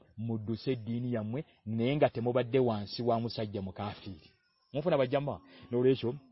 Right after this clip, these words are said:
wajaza khenyaza, Imaamu Shafi gundi wagamba, Imaamu Nawawi. Naga nti, "Wa-, <clears throat> wala yajibu fil ibtada' illa idha, idha dhanna al-qudrata alayhi." Bwe mulaba nti ddala temulina busobozi busobola kumugjawo, busobola mu-, mu-, muka-,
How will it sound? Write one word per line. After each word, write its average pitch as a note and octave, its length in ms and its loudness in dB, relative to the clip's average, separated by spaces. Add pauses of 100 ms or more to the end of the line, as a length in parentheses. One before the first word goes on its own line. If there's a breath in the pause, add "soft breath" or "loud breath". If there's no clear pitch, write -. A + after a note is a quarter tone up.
wajaza A2 320 0
khenyaza, A2 440 0 (260 soft breath)
Imaamu A2 360 2
Shafi A2 340 -2
gundi A2 260 0
wagamba, A2+ 500 0 (220 soft breath)
Imaamu G#2+ 320 -2
Nawawi. G#2+ 300 0 (180 soft breath)
Naga C3+ 280 6
nti, B2+ 140 -4
"Wa-, C3 240 6 (180)
<clears throat> - 160 0
wala G#3 280 12
yajibu G#3+ 420 12
fil D3 180 0
ibtada' F3 460 6 (180 soft breath)
illa G3+ 300 8
idha, D#3 440 6 (220 soft breath)
idha D3+ 340 10
dhanna F#3+ 320 8
al-qudrata D#3+ 640 8
alayhi." E3+ 380 6 (160 soft breath)
Bwe C3+ 100 10
mulaba G3+ 360 10
nti F3+ 120 0
ddala D3 340 4 (140)
temulina G3+ 400 8
busobozi F3+ 380 6
busobola F#3 320 6
kumugjawo, E3+ 600 4 (180)
busobola E3+ 300 4
mu-, F#3 160 2
mu-, F3 180 2
muka-, F3 340 4